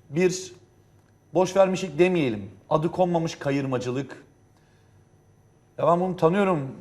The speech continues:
bu fetö değil." diyerek yalan söylemeler, telefonları açarken korkmamalar gibi şeyler başlıyor.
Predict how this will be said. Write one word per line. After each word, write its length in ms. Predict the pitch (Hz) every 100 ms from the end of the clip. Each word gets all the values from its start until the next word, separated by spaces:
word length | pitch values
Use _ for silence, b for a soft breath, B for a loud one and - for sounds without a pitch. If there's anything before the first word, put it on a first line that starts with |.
| 127
bu 120 | 143
fetö 380 | 143 160 180 156
değil." 420 | 175 190 180 139
diyerek 420 | 123 170 185 202 147
yalan 340 | 165 180 190
söylemeler, 720 | - 180 165 151 139 113 101 - - _ _ _
telefonları 420 | - 135 156 147
açarken 420 | 151 147 160 170 165
korkmamalar 680 | - 170 170 143 120 104 107 - - _ _ _ b b b _
gibi 140 | 170
şeyler 360 | 175 160 156 143
başlıyor. 400 | 120 104 - -